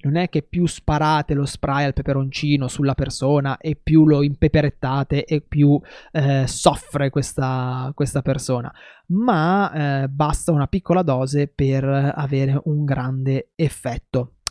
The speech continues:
Oh, buonasera Ariana, ben arrivata. Eh, immagino che tu abbia appena finito la, la tua live, grazie per essere arrivata qui.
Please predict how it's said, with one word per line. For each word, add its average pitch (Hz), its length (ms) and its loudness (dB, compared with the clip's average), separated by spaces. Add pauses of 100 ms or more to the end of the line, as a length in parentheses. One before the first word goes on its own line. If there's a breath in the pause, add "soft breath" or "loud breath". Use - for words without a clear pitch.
(140)
Oh, 254 320 4
buonasera 226 1000 0
Ariana, 190 760 0
ben 185 240 -2
arrivata. 196 800 0 (320 loud breath)
Eh, 139 300 0
immagino 147 380 2
che 151 100 -2
tu 180 80 4
abbia 147 160 2
appena 170 340 0
finito 147 540 2
la, 131 420 -2
la 135 100 -2
tua 196 260 0
live, 302 160 2
grazie 151 340 0
per 139 100 0
essere 190 360 0
arrivata 147 760 -2 (180)
qui. - 260 -2